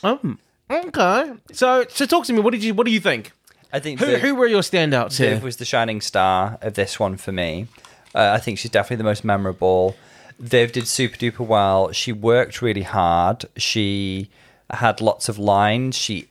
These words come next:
Speaker 2: improvised a lot, <laughs> as per the brief. She was very funny. She switched accents. She,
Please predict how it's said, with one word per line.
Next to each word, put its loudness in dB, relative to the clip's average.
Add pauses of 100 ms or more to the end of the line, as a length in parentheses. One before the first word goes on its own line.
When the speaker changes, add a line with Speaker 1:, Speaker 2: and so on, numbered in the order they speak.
Speaker 2:
improvised 0
a 2
lot, 2 (460)
<laughs> -8
as -2
per -2
the -6
brief. -4 (420)
She -2
was -2
very 4
funny. 0
She -4
switched -4 (100)
accents. -2 (300)
She, 0